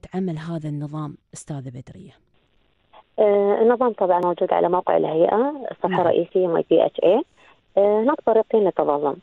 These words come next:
Speaker 2: آه،
Speaker 1: نعم.
Speaker 2: للتقديم التظلمات، عفوًا، أو الشكاوى. يعني، على سبيل المثال، في حال تقديم الموظف لشكوى أو مثلًا التظلم الجزاء التأديبي أو الأمور البسيطة،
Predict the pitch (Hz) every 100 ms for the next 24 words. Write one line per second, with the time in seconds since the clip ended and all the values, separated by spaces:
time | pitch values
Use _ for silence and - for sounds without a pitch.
0 | _ - - 180 165 165 165 185 175 165
1 | 180 170 220 190 196 196 208 226 254 208
2 | - 247 254 175 - - 151 143 - _
3 | _ _ _ 214 226 233 240 233 214 214
4 | 175 160 - 170 180 233 226 - - 214
5 | 196 190 190 175 165 220 214 196 - 160
6 | 156 _ _ 202 220 214 202 196 202 190
7 | - 190 202 196 180 180 185 185 - 165
8 | 185 190 185 180 214 208 196 196 175 175
9 | - 175 214